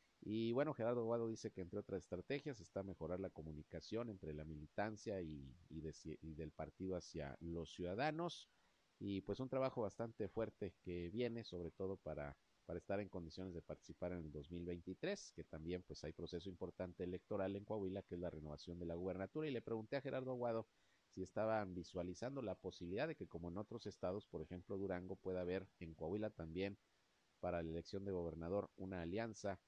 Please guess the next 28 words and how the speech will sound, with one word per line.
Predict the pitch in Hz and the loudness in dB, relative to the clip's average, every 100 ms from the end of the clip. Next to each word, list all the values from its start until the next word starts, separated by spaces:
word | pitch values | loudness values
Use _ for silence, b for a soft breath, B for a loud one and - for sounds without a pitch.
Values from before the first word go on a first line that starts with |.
| _ _ | _ _
entre | 85 85 82 | -6 -6 -2
el | 82 | -4
pan | - 95 98 104 _ - - | 0 0 0 -4 _ -20 -14
y, | - 85 82 80 76 76 73 69 64 - _ _ _ _ _ _ _ _ | -6 -4 -2 -2 -4 -6 -10 -14 -18 -20 _ _ _ _ _ _ _ _
y | 95 98 | 0 2
el | 95 | 2
pri. | 160 226 - _ - _ - _ | 2 2 0 _ -20 _ -20 _
Quizás | 90 82 95 | -4 0 0
se | 95 | 0
pudiera | 82 85 90 | -2 0 0
sumar | 82 82 85 | 0 -4 -4
también | - 76 82 82 - | -6 -4 -2 -2 -6
el | 71 76 | -6 -6
P | - 87 | -4 -2
R | 87 92 | 0 2
D | 110 196 - | 2 0 0
o | 85 | -2
lo | 80 78 - | -2 -4 -4
que | 71 | -2
haya | 95 151 85 | 0 0 0
de | |
P | 80 92 | -2 -4
R | 92 95 | 0 2
D | 110 | 2
todavía | - 113 98 85 90 87 _ b b | -2 -2 0 0 0 -2 _ b b
en | - 80 | -6 -4
el | 73 | -2
estado | 76 - 87 90 | -2 0 2 2